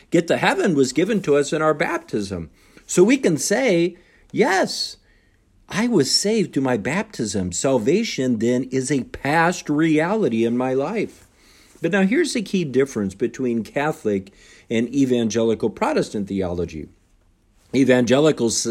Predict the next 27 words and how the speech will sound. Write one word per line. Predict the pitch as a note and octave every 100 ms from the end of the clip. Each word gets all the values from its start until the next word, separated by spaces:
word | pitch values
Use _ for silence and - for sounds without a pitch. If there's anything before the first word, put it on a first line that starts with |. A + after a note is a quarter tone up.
| -
will | A#2+ A#2
say, | - A2 G2+ - - -
"Well, | A2 A2+
once | B2+ F3 -
saved, | F3 D3 C#3+ C3
always | D3 D#3 D3 A2+ -
saved." | A#2 F2 D#2+ - _ _ _ - -
But | C#3
as | E3
Catholics, | - - G#3+ A3 G#3+ C#3 B2 B2 - - _ _ _ _
we | C3 A3+
say | A#3+ G#3
that | E3 C#3
the | D3+ C#3+ -
inbreaking | G3+ C4+ B3+ G#3+ F#3+ F#3+ E3
of | C3+ G2+
God's | A2+ A2 G2
grace | F#2 D#3 C#4 -
in | C3+
our | A2 G2
lives | F#2 F#2 F#2 F#2
does | A2+ G#2+
not | C3 C3 B2+ -
destroy | G#2 A2+ - - D3 D3+ C#3+ C3+
our | A#2 C3
personal | - B2+ B2 A#2+ A#2
freedom. | G#2 G#2+ A2+ G2 E2+